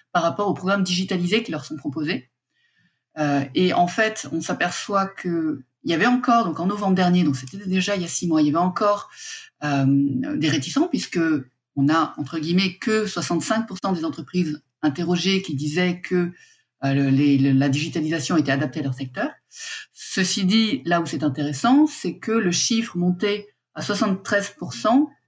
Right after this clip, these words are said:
lorsque les répondants ont déjà pris part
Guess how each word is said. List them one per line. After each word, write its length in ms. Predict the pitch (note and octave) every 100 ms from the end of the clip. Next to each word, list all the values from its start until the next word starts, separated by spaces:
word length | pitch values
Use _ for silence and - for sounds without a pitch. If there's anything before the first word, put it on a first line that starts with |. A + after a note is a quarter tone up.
| _ -
lorsque 460 | E3+ G3+ - -
les 340 | F#3+ G#3 G#3+ E3+
répondants 500 | D#3+ C#3+ D#3+ G3 -
ont 80 | D#3
déjà 260 | D3+ D#3+ G#3
pris 200 | - F#3+
part 460 | G#3 G#3+ A#3 -